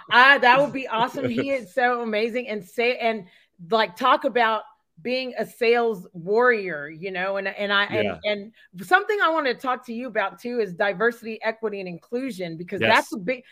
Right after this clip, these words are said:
Speaker 1: because that's creativity. And what your software and your platform provides is for people to really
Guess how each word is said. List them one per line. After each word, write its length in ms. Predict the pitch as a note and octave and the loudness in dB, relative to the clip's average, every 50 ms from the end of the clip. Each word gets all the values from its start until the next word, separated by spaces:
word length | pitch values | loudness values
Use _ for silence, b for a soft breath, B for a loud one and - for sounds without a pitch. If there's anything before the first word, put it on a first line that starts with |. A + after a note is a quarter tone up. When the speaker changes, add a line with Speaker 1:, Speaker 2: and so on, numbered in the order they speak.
| b b b - | b b b -10
Speaker 1:
because 340 | A3+ C4 B3+ A3 F3+ - _ _ _ _ _ _ G3 F3 F3 | -2 -2 -2 -2 -2 -10 _ _ _ _ _ _ _ -10 0
that's 300 | F3 B3+ D4 E4 D#4+ - | 2 2 2 2 -2 -6
creativity. 960 | - - - D#4 C#4+ C4 A3+ - - - B3 A#3+ A#3 C4 C#4+ C#4+ D4 D4+ - | -14 -6 -2 2 4 4 2 2 -2 -2 -4 -2 -2 -4 -6 -6 -6 -8 -6
And 280 | G#3 G#3+ G#3 G3+ F#3+ F3 | -6 -6 -4 -4 -4 0
what 240 | G3+ G#3+ F#3 E3+ E3+ | 0 0 0 0 2
your 180 | G3+ A3+ B3 | 4 4 4
software 640 | C4 B3+ - - G3+ G3 A3+ A3 - A3+ A3 G#3+ G3+ | 4 0 -4 -2 0 0 0 0 0 0 0 2 2
and 100 | F#3+ F#3 | 0 -2
your 140 | F3+ F#3 F#3 | -2 -4 -4
platform 560 | F3+ _ - F#3+ F3+ G#3 - - G#3+ G#3 G3+ | -4 _ -2 0 0 0 -2 -4 -6 -6 -6
provides 640 | F3+ D#3 F#3+ E3+ D#3 F3 D#3+ E3 F3 G3 G#3 G3+ - | -6 -6 -8 -8 -6 -4 -2 0 0 0 -2 -4 -6
is 200 | A3 G3 F#3 F3+ | -8 -10 -10 -8
for 120 | - G3 F3 | -8 -10 -10
people 360 | F3+ - A#3 A3+ A3+ G#3+ G#3 | -8 -8 -10 -10 -8 -10 -10
to 140 | G#3 - G#3+ | -8 -10 -10
really 480 | F3 D#3+ F#3 G3+ G3 G#3 G3 G3 F3+ | -8 -4 -4 -2 -2 -2 -4 -4 -8